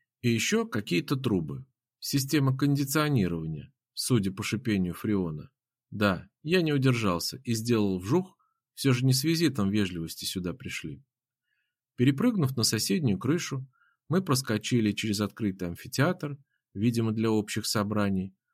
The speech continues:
Маяк тела Марии Луисы был уже совсем рядом. Потухший было клинок тьмы в моих руках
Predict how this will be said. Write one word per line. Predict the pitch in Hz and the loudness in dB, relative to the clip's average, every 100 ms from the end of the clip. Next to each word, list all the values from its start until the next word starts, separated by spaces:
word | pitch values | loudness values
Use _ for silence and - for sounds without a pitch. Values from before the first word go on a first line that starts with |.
| _ | _
Маяк | - 98 131 185 - | -4 0 2 0 -4
тела | - 120 104 | 2 2 4
Марии | 101 110 110 101 | 2 0 0 0
Луисы | 92 104 165 - 127 | 2 0 0 0 -2
был | 85 110 123 | 0 2 2
уже | 95 101 | 0 -2
совсем | - 90 - 95 | -4 -4 0 0
рядом. | 87 80 69 69 _ _ _ _ - | 0 -2 -6 -12 _ _ _ _ -6
Потухший | 107 - 185 - 110 | -4 0 0 0 -2
было | 117 107 | 0 0
клинок | - 110 104 95 | 0 0 0 -2
тьмы | - 131 202 | 0 0 2
в | 135 | 0
моих | 101 95 - | 0 -2 -2
руках | 92 - 175 170 - | -6 -2 -4 -4 -10